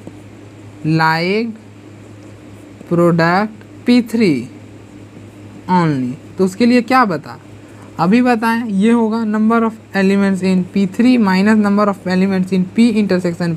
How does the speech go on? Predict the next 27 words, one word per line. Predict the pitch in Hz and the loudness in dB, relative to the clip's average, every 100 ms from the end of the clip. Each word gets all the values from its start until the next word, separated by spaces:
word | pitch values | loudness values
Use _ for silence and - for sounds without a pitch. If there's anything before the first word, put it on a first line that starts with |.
| 165 | 0
P | 190 | -2
three | 190 233 262 - - - - - - | 2 2 2 -2 -18 -20 -20 -14 -4
minus | 175 196 233 254 | -2 -2 -2 -4
number | 214 208 214 | -4 -2 -2
of | 208 | -4
elements | 202 185 190 190 190 | -4 -4 -4 -4 -4
in | 185 180 - | -4 -4 -2
P | 220 226 | 2 2
two | 254 247 | 4 4
intersection | 220 202 180 170 170 160 | 4 0 -2 -2 -2 -2
P | 208 233 | 2 2
three | 226 247 262 254 - - - - - - - | 2 2 2 -2 -14 -20 -20 -20 -20 -14 0
plus | 185 202 214 | 2 2 0
number | 180 190 220 233 | -2 0 0 0
of | 226 | -2
elements | 196 196 196 202 | -4 -2 -4 -4
in | 190 190 | -4 -4
P | 190 226 240 | 0 2 4
one | 247 247 | 4 2
intersection | 208 190 185 190 185 180 170 - | 0 0 0 0 -2 -2 -2 0
P | 233 | 2
two | - 247 233 | 2 2 2
intersection | 196 185 185 180 180 170 | 0 0 -2 -4 -2 -4
P | 170 208 185 | 0 0 0
three। | 180 117 - - - - - - - - - - - - - - - - - | -4 -12 -14 -20 -20 -20 -20 -20 -20 -20 -20 -20 -20 -20 -20 -20 -20 -20 -8
तो | 202 | -2
number | 196 208 | 0 2